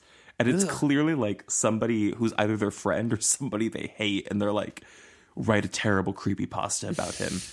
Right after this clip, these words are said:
Speaker 1: He has to die in the end." <laughs> And th-, then, like, we've never responded to them, but they keep incessantly <laughs> messaging us.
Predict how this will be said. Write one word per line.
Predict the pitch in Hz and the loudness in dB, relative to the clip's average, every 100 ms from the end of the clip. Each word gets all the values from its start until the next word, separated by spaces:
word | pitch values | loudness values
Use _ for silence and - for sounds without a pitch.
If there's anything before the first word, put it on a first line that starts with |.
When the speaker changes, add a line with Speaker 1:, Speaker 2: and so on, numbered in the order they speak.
| - - | -18 -10
Speaker 1:
He | - 110 | -4 0
has | 101 92 | 0 0
to | - | 0
die | 95 104 | 0 0
in | 98 98 | 0 0
the | 90 | -2
end." | - - 107 - | -2 -2 -4 -8
<laughs> | - - - _ _ _ _ - - - - | -16 -20 -20 _ _ _ _ -20 -18 -18 -2
And | 190 180 | 0 2
th-, | 170 | 2
then, | 131 147 143 | 2 4 4
like, | 143 - - - - | 2 0 -20 -18 -6
we've | - 135 120 | 2 4 6
never | 131 143 | 4 4
responded | 107 104 - 104 98 | 2 0 0 0 -2
to | 92 | -2
them, | 95 98 | -2 -2
but | 98 - | -2 0
they | 123 | -2
keep | 110 - - 180 151 - - - - | -2 -8 -4 -2 -4 -8 -20 -16 -2
incessantly | 123 123 - - - - 135 - 113 | 0 2 0 0 2 2 2 0 0
<laughs> | |
messaging | 104 110 - 151 - - - - | 0 2 2 2 0 -2 -6 -6
us. | - - - | -2 -2 -2